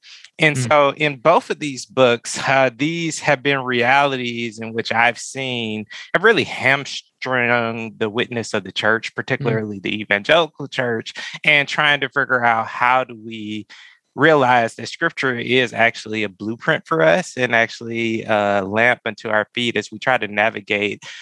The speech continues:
Speaker 1: the complexity of our day and time. I think sometimes we've been taught to read scripture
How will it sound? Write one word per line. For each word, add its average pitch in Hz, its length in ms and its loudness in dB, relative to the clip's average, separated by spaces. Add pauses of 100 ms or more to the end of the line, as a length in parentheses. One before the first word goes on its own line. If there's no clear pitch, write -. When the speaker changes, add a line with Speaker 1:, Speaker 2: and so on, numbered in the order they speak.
(200)
Speaker 1:
the 113 500 4 (600)
complexity - 920 -2
of 120 140 2
our 117 160 4
day 104 200 -4
and 101 120 -14
time. 101 480 -4
I 113 100 -8
think 120 200 -10
sometimes 113 640 -2
we've 117 200 -8
been 107 120 -6
taught 117 340 0
to 107 60 -18
read 110 300 -10
scripture 110 720 -2